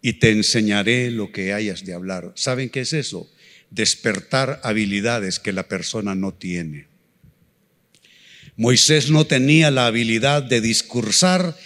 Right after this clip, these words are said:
frente a la corte de Faraón, de discursar frente a los que serían su pueblo y llevarlos de Egipto a la tierra prometida. No podía hacer eso.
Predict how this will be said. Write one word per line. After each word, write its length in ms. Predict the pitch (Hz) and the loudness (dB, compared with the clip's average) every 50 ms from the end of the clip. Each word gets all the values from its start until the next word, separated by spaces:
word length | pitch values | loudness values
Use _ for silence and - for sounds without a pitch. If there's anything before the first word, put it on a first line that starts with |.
| - - - | -20 -20 -10
frente 400 | - - 127 113 110 107 - 113 | -4 0 2 2 2 2 2 0
a 60 | 104 | 2
la 180 | 104 101 101 - | 0 0 -2 -2
corte 380 | - 156 156 147 - - 123 | 0 0 0 0 -2 -4 -6
de 100 | 104 104 | -4 -4
Faraón, 600 | - - 104 104 98 101 117 147 160 170 175 160 - - - - | -6 -6 -6 -4 -2 -2 0 0 0 0 0 -2 -4 -8 -20 -8
de 160 | - 127 120 | -2 0 2
discursar 760 | 113 117 107 - - - 120 110 104 - - 165 165 180 175 | 2 2 0 -2 -2 -4 -4 -4 -2 -2 0 0 0 0 0
frente 400 | - - 135 131 123 110 - 120 | -2 -2 -2 -2 -2 -2 -2 -2
a 40 | 113 | -2
los 160 | 110 107 98 | -2 -2 -4
que 120 | - 117 104 | -6 -6 -6
serían 400 | - 107 101 131 165 170 160 147 | -4 -4 -2 0 0 2 0 0
su 280 | - - 123 98 - | -2 -2 -4 -6 -6
pueblo 560 | - 160 175 165 151 120 117 117 127 131 - _ _ _ _ _ _ _ _ - _ _ _ _ _ _ _ _ _ | -2 2 4 4 4 2 0 -4 -4 -6 -10 _ _ _ _ _ _ _ _ -20 _ _ _ _ _ _ _ _ _
y 120 | - 131 120 | -4 -2 2
llevarlos 600 | 113 123 120 120 143 170 160 135 117 107 98 90 | 4 4 4 4 4 2 0 0 0 -2 -4 -2
de 80 | 104 | -4
Egipto 300 | 104 87 151 143 - - | -4 -2 -2 -4 -4 -4
a 20 | 104 | -6
la 120 | 107 104 | -6 -6
tierra 220 | - 139 131 131 - | -6 -6 -6 -6 -6
prometida. 460 | - 123 120 120 - - 190 156 113 | -8 -8 -8 -8 -8 -6 -6 -6 -6
No 160 | 107 120 117 | -6 -6 -6
podía 240 | - 143 170 180 151 | -4 -2 -2 -2 -2
hacer 200 | - - 147 82 | -4 -8 -8 -10
eso. 280 | 87 - - - - | -10 -10 -12 -18 -20